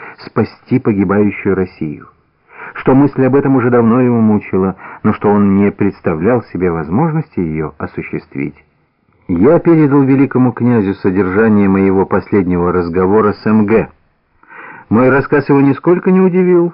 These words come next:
так как он хорошо знал, что в Царском Селе все так рассуждают.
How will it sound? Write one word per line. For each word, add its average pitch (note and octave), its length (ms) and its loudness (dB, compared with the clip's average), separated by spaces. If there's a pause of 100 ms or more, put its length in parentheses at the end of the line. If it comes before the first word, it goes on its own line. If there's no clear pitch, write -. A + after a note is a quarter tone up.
(120)
так G#2+ 140 -2
как G2+ 120 -2
он G#2 160 0
хорошо A2 400 0
знал, B2+ 300 0
что - 180 -6
в - 60 -10
Царском F#2+ 400 -4
Селе F#2 300 0
все - 360 -4
так - 240 -8
рассуждают. E2+ 680 -6